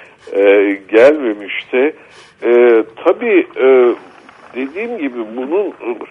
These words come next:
sonuçta, e, bir faturası olacak. Ama, e, bütün şey, işin kritik noktası, püf noktası bu faturanın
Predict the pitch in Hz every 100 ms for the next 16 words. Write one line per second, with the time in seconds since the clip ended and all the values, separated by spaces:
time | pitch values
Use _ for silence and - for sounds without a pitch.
0 | - - 151 170 - 196 208 190 127 120
1 | 113 127 - 170 170 165 156 - 254 269
2 | 226 220 107 - - _ _ _ _ _
3 | _ - 196 240 226 165 151 160 156 147
4 | 147 147 165 - 240 190 120 - - 151
5 | 214 180 143 139 160 156 - 175 175 185
6 | 180 147 139 - 180 - 190 - 196 170
7 | 143 - - 113 196 190 185 - 170 -
8 | 170 131 156 247